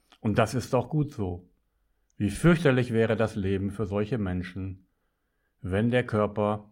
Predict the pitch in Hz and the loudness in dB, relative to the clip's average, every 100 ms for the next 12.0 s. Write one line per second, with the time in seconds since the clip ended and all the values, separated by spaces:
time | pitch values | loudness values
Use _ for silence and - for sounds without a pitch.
0 | - - - 98 107 135 - 117 110 110 | -20 -14 -8 -2 2 2 0 -4 -2 -2
1 | 104 107 104 - 92 92 92 92 90 101 | -2 -2 -4 -6 -6 -4 -6 -8 -6 -6
2 | 104 95 87 - - _ _ _ _ _ | -8 -10 -12 -16 -20 _ _ _ _ _
3 | _ 95 92 87 _ _ _ _ _ _ | _ -12 -12 -14 _ _ _ _ _ _
4 | _ _ _ _ - - _ - 131 - | _ _ _ _ -20 -20 _ 0 2 2
5 | 135 123 127 127 - 107 104 104 - 85 | 4 4 4 2 0 0 0 -2 -4 0
6 | 139 - 107 107 107 113 110 - _ _ | 0 2 0 2 0 -2 -6 -16 _ _
7 | 104 127 143 139 127 127 135 104 95 98 | 0 4 6 4 2 0 0 0 -2 -4
8 | - _ _ _ _ _ _ _ _ _ | -12 _ _ _ _ _ _ _ _ _
9 | _ - 110 135 147 160 139 131 113 117 | _ -6 6 8 10 8 6 2 4 6
10 | 120 127 127 120 123 110 104 139 - - | 6 6 2 0 2 2 4 4 0 -4
11 | 120 - 131 131 104 101 98 101 107 - | -2 -2 0 2 2 0 0 -4 -8 -12